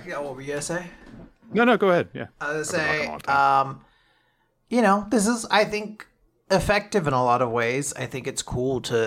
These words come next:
Speaker 1: establish that, like, hey, f-, even though, like, we, we got over the hurdle, the fact that, like, he doesn't know stuff and he's just gonna duplicate one of her routines, the challenge is also she's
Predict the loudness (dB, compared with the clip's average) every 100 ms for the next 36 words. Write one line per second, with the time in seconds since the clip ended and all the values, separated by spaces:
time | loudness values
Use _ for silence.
0 | -2 -2 2 2 2 -2 -4 -4 -4 -4
1 | -8 -8 -18 _ _ _ _ -2 2 4
2 | 4 0 -6 -8 -4 0 2 4 4 2
3 | -2 -6 -12 -10 -10 -2 0 2 0 -2
4 | 0 2 4 2 -2 -2 -2 -2 -6 -8
5 | -10 -10 -14 -8 -8 -6 -10 -8 -4 -4
6 | -6 -8 -6 -4 -4 -6 -12 -10 -14 -8
7 | -8 -8 -8 -8 -8 -12 -10 -10 -8 -8
8 | -8 -8 -6 -6 -8 -12 -18 -20 _ -12
9 | -2 2 4 2 0 0 2 0 -8 -6
10 | -6 -2 -4 -4